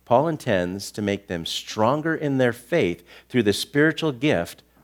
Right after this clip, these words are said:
of encouragement. It says it really plain right there in the scripture. Be mutually encouraged. Listen, I've said this before, but it bears repeating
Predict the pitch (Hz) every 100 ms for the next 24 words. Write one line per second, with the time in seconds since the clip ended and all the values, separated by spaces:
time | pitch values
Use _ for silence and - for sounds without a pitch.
0 | _ 104 101 98 - 104 104 - - 131
1 | 92 76 - 62 - _ _ _ _ _
2 | _ _ _ _ _ - - 98 98 98
3 | 101 98 101 98 98 101 _ _ _ _
4 | _ _ _ _ _ _ 95 98 107 95
5 | 87 - 80 - 60 _ _ _ _ _
6 | _ - 95 90 90 95 95 104 92 87
7 | 85 - 76 60 - - - _ _ _
8 | _ _ _ _ _ _ _ _ _ _
9 | _ _ - 113 120 71 - _ _ -
10 | 98 - 123 127 120 117 - 101 90 85
11 | 73 - 95 107 113 113 110 - 113 87
12 | 78